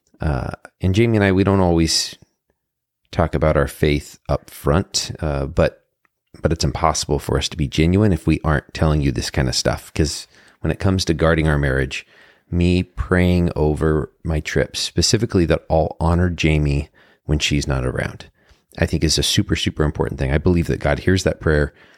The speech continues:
that God honors that prayer, and God puts me in the right frame of mind, guards me from, from seeing things that I shouldn't see. Now, that said, there's work to be done as well. When it comes to honoring Jamie and guarding this marriage,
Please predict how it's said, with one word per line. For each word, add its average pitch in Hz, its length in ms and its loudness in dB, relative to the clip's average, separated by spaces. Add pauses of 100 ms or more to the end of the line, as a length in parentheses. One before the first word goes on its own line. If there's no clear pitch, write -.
(100)
that 76 100 -4
God 73 300 0 (460)
honors 85 360 2
that - 220 -2
prayer, 78 320 2
and 76 140 -4
God 76 420 2 (420)
puts - 260 -2
me 92 120 2
in 85 80 2
the 78 80 2
right 71 180 0
frame 73 220 -2
of 69 60 -4
mind, 78 580 0 (540)
guards 87 300 2
me 80 140 2
from, 71 380 -2
from 73 220 -6
seeing 78 300 0
things 73 260 -2
that 67 100 0
I 65 60 0
shouldn't - 320 -6
see. - 260 -2 (640)
Now, 92 140 4
that 107 180 2
said, 67 300 0 (120)
there's 98 200 2
work 87 200 -2
to - 60 -10
be 76 100 0
done 67 180 -2
as - 160 -8
well. 55 220 -6 (1040)
When 95 140 2
it 80 100 -4
comes 85 240 0
to - 200 -4
honoring 78 480 2
Jamie 71 360 0
and 69 120 -2
guarding 69 320 0
this - 200 -6
marriage, - 460 -8